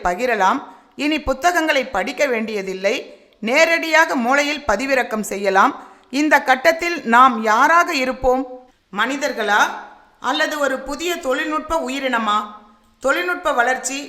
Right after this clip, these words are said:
மனிதர்களுக்கு நல்லதா கெட்டதா? நம்மை நாமே கேள்வி கேட்டுக்கொள்ள வேண்டும். இவை நல்லதா? நாம் செவ்வாயில் வாழலாம், மிகப்பெரிய அறிவியல் வளர்ச்சி அடையலாம். தவறான வழியில் சென்றால் நாம் நம் மூலமான மனித தன்மையை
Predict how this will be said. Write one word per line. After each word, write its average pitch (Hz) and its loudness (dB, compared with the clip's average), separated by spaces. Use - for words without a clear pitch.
மனிதர்களுக்கு 277 -2
நல்லதா 269 2
கெட்டதா? 208 -2
நம்மை 269 0
நாமே 294 2
கேள்வி 285 -2
கேட்டுக்கொள்ள 233 -4
வேண்டும். 170 -6
இவை 247 -6
நல்லதா? 240 -2
நாம் 247 2
செவ்வாயில் 294 -4
வாழலாம், 202 -2
மிகப்பெரிய 320 -6
அறிவியல் 285 -4
வளர்ச்சி 233 -4
அடையலாம். 185 -4
தவறான 302 0
வழியில் 269 -6
சென்றால் 240 -2
நாம் 226 0
நம் 214 -6
மூலமான 277 0
மனித 302 -6
தன்மையை 254 -8